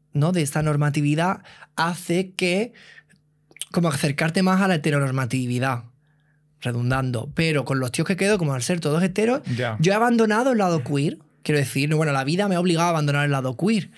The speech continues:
Speaker 1: Entonces yo echo de menos lo queer en cuanto a sexo, a, afección.
Speaker 2: Claro.
Speaker 1: Lo echo de menos porque no es lo mismo, es otro código. O sea,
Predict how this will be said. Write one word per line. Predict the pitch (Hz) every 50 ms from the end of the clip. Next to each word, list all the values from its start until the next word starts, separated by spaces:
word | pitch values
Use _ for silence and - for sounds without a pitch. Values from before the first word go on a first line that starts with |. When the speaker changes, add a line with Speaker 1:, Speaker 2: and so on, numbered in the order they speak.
| - -
Speaker 1:
Entonces | - - 202 208
yo | 185 214
echo | 214 233 233 - 269
de | 240 240 226
menos | 202 208 220 240 240 175 143 - - - _ _ _ _ _ _ _ _
lo | - 165 165 160
queer | 151 143 131 123 120 - - - _ _ _ _
en | - 170 170 156
cuanto | 180 175 165 156 147 165 156 - -
a | 156 156 160 151 143 - - - - - - -
sexo, | - - 180 170 - - - 170 156 151 147 147
a, | 135 131 151 151 147 147
afección. | 151 151 143 160 143 - - 143 135 120 123 117 113 110 - - -
Speaker 2:
Claro. | - - 117 104 98 185
Speaker 1:
Lo | 185 185
echo | 190 190 226
de | 208 196
menos | 165 156 139 135 151 185 -
porque | - - 185 156 143 165 151 139 139 - - - - - - - _ _ _ _ _ _ _ _ _ _ _ _ - - - _ _ -
no | 165 175
es | 190
lo | 214 226
mismo, | 214 220 247 254 233 175
es | 170
otro | 180 202 196 226 214
código. | - - 180 208 233 180 160
O | 143
sea, | 135 - 156 139 127 120 113